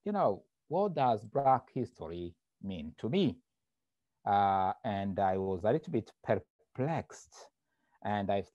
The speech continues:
thought maybe I can't ask people to talk without saying what I think myself or how I feel. So what comes to mind as far as I'm concerned are things like colonialism,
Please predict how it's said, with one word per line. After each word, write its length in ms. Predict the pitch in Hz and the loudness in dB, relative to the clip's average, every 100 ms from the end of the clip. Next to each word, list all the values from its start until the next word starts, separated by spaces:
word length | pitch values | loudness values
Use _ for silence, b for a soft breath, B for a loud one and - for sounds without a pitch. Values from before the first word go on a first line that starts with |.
| _ | _
thought 320 | 151 139 107 | -4 -4 -4
maybe 680 | 110 113 113 104 107 98 98 101 | -4 -2 -2 -2 -4 -6 -6 -8
I 120 | 95 | -4
can't 220 | - 135 135 | 0 0 2
ask 260 | 120 - | -4 -2
people 220 | 120 - | -6 -8
to 100 | - | -12
talk 240 | 90 107 - - | -6 -4 -4 -10
without 300 | 85 95 87 - | -8 -6 -8 -10
saying 240 | 87 98 _ _ | -12 -12 _ _
what 220 | 95 - | -14 -12
I 100 | 85 _ | -14 _
think 240 | 156 143 95 | -12 -10 -10
myself 420 | 69 - - - | -14 -12 -12 -10
or 160 | 85 80 | -10 -4
how 140 | 104 85 | -2 -2
I 100 | 78 | -6
feel. 380 | - 147 76 - _ _ _ _ _ _ _ _ | -2 -2 -2 -8 _ _ _ _ _ _ _ _
So 460 | - 151 147 143 b b b b b b b _ _ _ _ _ | 8 10 10 6 b b b b b b b _ _ _ _ _
what 320 | 160 160 - | 4 6 6
comes 280 | - 220 254 | 2 4 4
to 100 | - | 2
mind 340 | 123 120 113 104 | 4 4 4 2
as 260 | 113 104 - | 2 2 0
far 160 | 113 104 | 0 0
as 80 | |
I'm 160 | 95 90 | -4 -8
concerned 540 | 98 90 - 110 95 | -8 -8 -2 0 0
are 480 | 95 95 92 90 92 - | -2 0 -2 -2 -6 -6
things 260 | 101 92 | -8 -6
like 180 | 95 85 | -8 -8
colonialism, 840 | - 104 127 110 85 - 156 208 | -6 -2 0 0 -4 -6 -6 -6